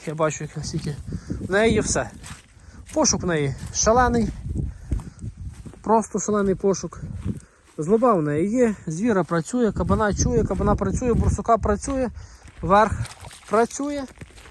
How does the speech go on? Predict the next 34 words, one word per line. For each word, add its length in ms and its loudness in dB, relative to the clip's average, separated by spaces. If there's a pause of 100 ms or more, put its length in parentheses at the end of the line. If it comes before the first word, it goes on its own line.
(380)
Настріл 540 0
має 220 0
дуже 220 -2
великий 340 -4
вона. 180 -10 (880)
Чим 180 0
я 60 4
можу 240 6
її 120 4
погіршити, 460 2
цю 120 -6
собаку, 400 -2
якщо 280 -2 (260)
пов'яжу 380 4
її 160 0
чим? 380 0 (1600)
Ну, 100 -2
чим 160 0
я 80 8
можу 240 4
цю 80 -4
собаку 380 2
погіршити? 500 2
Яким 220 2
кабелем 360 2
ще 120 2
її 140 6
погіршу, 460 0
що 100 -8
собачата 420 -2
будуть 240 -2
не 80 0
працювати? 480 -2
Нічим 380 0